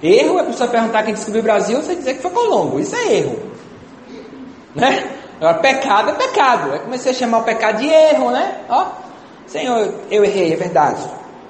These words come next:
Mas também, Senhor, o Senhor vê que aquela situação, como é que eu faria? Comecei a tentar argumentar com Deus. Gente, é tão lindo o Espírito Santo, porque ele é muito,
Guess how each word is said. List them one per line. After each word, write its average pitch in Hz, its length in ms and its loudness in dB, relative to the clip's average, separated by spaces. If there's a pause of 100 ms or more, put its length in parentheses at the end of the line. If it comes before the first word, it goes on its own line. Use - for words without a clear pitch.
(600)
Mas 254 120 -4
também, 269 360 2
Senhor, 147 400 -2
o - 60 -10
Senhor 262 260 -8
vê 226 200 2
que 262 100 -2
aquela 240 220 0
situação, 233 680 -2
como 302 120 -2
é 339 40 2
que 349 80 0
eu 349 40 -2
faria? 302 400 4 (380)
Comecei 311 340 2
a 320 40 4
tentar 277 280 2
argumentar 262 440 2
com 226 120 -4
Deus. 190 240 -2 (520)
Gente, 190 240 -6
é 175 40 -6
tão 214 200 0
lindo 175 140 -2
o - 40 -8
Espírito 156 300 -4
Santo, 170 320 -4
porque 156 200 -6
ele 165 120 0
é - 20 0
muito, 170 500 -2